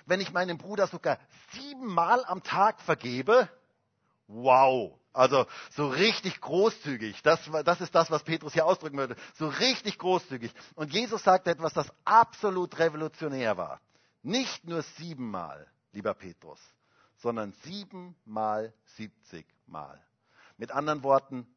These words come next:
unendlich. Unendlich. Vergebungsbereitschaft ist so etwas Wichtiges. Wisst ihr, wenn das praktiziert würde in unserer Welt,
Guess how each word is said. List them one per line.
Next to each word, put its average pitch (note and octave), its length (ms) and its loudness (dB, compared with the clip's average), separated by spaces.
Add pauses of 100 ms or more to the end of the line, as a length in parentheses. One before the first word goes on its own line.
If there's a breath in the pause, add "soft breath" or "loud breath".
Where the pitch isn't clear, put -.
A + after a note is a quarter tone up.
(140)
unendlich. C3 1040 -16 (960 soft breath)
Unendlich. C3+ 1120 -8 (480 soft breath)
Vergebungsbereitschaft D#3+ 1700 -4
ist - 220 -18
so C3+ 220 -14
etwas A2 440 -12
Wichtiges. E2 500 -18 (800 soft breath)
Wisst C#3+ 180 -10
ihr, C#3+ 100 -8
wenn C3 200 -2
das E3 300 -4
praktiziert C#3+ 800 -10
würde A#2+ 400 -6 (160)
in A2 100 -14
unserer A#2 540 -8
Welt, G2 340 -6